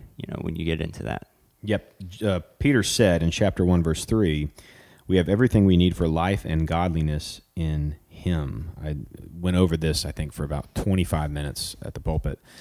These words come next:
Speaker 2: that if you are pursuing godliness, you have everything you need in Christ Jesus and what he has already accomplished.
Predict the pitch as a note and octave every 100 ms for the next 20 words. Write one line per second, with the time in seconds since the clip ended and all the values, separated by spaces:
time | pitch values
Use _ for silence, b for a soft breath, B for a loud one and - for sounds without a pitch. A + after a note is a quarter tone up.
0 | B B B - D#2 - - - F2+ A2+
1 | G#2+ - - F2+ E2 D#2 D#2 D2+ D2+ D2+
2 | - F2+ F#2+ F2 D#2+ D#2 D2+ - - G2+
3 | A2+ - D2+ D2+ - D2+ C#2+ D2 D2+ D2+
4 | D#2 - G2 E2 E2+ D#2 D2+ D2+ D2 D2
5 | D2 - D2 - E2+ E2 C2+ - -